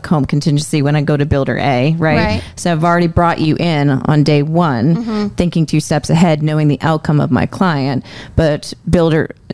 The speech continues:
Speaker 1: this builder is not part of your partnership.
Speaker 2: At that point, um, there's a certain link that we go to that you would get the discounts, and so that would, it would just be a regular deal at that point.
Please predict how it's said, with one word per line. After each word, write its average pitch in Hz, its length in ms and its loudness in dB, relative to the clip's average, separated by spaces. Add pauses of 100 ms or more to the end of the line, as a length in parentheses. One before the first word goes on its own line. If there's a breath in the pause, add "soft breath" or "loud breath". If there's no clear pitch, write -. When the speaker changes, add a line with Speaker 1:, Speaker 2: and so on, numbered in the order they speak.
Speaker 1:
this 160 280 2
builder 170 560 0
is 151 180 -2
not 147 300 0
part 156 180 0
of 147 60 0
your 135 160 2
partnership. - 580 0 (580 loud breath)
Speaker 2:
At 214 120 -2
that 214 240 -2
point, 226 460 0
um, 208 460 -4 (180)
there's 226 340 0
a 226 80 2
certain 220 500 -2
link 208 320 -6
that 214 140 -4
we 208 80 2
go 196 240 0
to 226 320 0
that 208 220 -2
you 190 200 -2
would 180 240 -4
get 202 240 0
the 220 80 0
discounts, 247 680 0
and 208 180 0
so - 100 0
that 202 260 -2
would, 185 220 0 (300)
it - 120 -6
would 196 140 2
just 214 200 0
be 208 120 0
a 196 60 2
regular 196 540 -4
deal - 380 -2
at 202 120 -2
that - 160 -4
point. - 260 -2